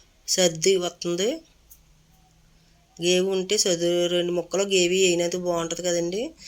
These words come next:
అందుకు అలా గ్రేవీగా వండుకోవాలి. మరి గసగసాలు, జీడిపప్పు పేస్ట్ ఆడేసుకుంటే కూర కూడా బాగుంటుందండి. మళ్ళీ మూత పెట్టి మగ్గించుకోవాలి. మూత తీసేసాను కదా,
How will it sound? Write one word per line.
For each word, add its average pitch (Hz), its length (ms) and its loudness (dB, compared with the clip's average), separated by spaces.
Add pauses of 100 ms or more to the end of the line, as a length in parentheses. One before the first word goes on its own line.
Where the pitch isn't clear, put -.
(300)
అందుకు 170 240 -2
అలా 170 100 2 (100)
గ్రేవీగా 170 440 0
వండుకోవాలి. 170 580 0 (580)
మరి 170 200 -8
గసగసాలు, 180 600 2 (1900)
జీడిపప్పు 180 580 -2
పేస్ట్ 185 380 2
ఆడేసుకుంటే 180 580 0
కూర 170 200 2 (100)
కూడా 180 140 2 (100)
బాగుంటుందండి. 170 680 -2 (1300)
మళ్ళీ 180 220 -4
మూత 175 240 0
పెట్టి 185 240 -4
మగ్గించుకోవాలి. 165 680 -2 (640)
మూత 175 280 -4 (100)
తీసేసాను 175 480 2
కదా, 180 180 -2